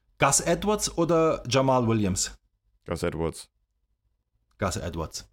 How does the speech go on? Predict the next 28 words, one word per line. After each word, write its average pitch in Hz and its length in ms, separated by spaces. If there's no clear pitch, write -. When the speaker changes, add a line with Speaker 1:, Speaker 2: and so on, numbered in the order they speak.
Speaker 1:
danke. 80 340
Speaker 2:
Bitte. 92 220
Speaker 1:
Gut. 139 280
Dann 101 320
haben 107 200
wir 107 140
tatsächlich 104 680
das 101 380
auch. 117 240
Ja, 147 240
äh, 127 400
großes 151 360
Fragezeichen 156 540
natürlich 135 580
hier 127 120
in 117 140
dem 135 240
Backfield 131 560
Aaron 131 260
Jones, 139 420
A 127 60
J 127 360
Dillon 147 360
und 120 140
danach 123 460
schlagen 127 480
sich 113 260
ja 120 320